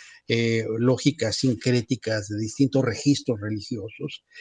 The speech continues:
y no solo, no solo en los sectores más populares, eh, uno se sorprendería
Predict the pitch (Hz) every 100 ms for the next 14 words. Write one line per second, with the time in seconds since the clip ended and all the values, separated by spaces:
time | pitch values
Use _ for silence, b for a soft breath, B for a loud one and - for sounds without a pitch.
0 | B - 139 160 - 190 208 214 - 151
1 | 156 185 240 165 135 - 143 139 131 -
2 | 110 120 104 95 95 123 127 127 117 120
3 | 151 160 151 - 117 - 113 104 110 135
4 | 135